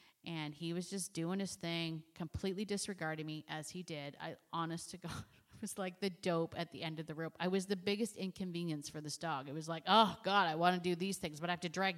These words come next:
this thing <laughs> along with me." And one day I literally thought, "What happens if I were to just let go?"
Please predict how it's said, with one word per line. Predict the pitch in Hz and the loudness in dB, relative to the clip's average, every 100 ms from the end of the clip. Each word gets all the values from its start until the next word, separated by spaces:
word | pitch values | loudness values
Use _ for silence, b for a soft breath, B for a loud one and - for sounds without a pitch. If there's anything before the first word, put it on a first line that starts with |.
| 156 156 | -4 0
this | 208 - | 0 -2
thing | - 208 180 | -2 -2 0
<laughs> | 190 - | -2 4
along | 254 - - | 4 4 0
with | 277 - 196 | 0 0 -8
me." | 208 202 - B B B B B B B B 185 | -6 -6 -8 B B B B B B B B -2
And | 175 | 0
one | 175 175 | 2 2
day | 190 185 | 2 2
I | 180 | 0
literally | 151 151 156 185 | -2 -4 -4 -6
thought, | 180 - - - - | -6 -4 -4 -6 -8
"What | 175 196 | -10 -6
happens | 220 226 254 247 | -6 -4 -6 -6
if | 240 - | -10 -10
I | - | -10
were | - 202 | -8 -6
to | 196 | -6
just | 185 180 - | -4 -6 -6
let | 185 185 | -10 -10
go?" | - 208 190 | -8 -8 -8